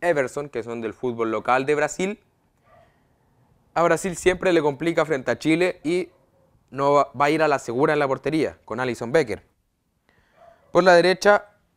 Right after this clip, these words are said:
a mi parecer, va a jugar Daniel Alves, un jugador que sabe enfrentar a rivales como Chile.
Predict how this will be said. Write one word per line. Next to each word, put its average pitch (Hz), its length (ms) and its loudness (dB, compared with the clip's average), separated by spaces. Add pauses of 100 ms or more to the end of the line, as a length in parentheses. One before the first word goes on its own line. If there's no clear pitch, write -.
(160)
a 160 80 -10
mi 175 100 -4
parecer, 170 460 0
va 165 40 -2
a - 20 0
jugar 151 280 2
Daniel 127 260 -2
Alves, 151 340 0 (180)
un 147 140 -6
jugador 139 240 -2
que 123 100 -8
sabe 131 280 2
enfrentar 139 600 -4
a 117 480 0 (100)
rivales 135 380 -2
como 135 220 -6
Chile. 147 360 -8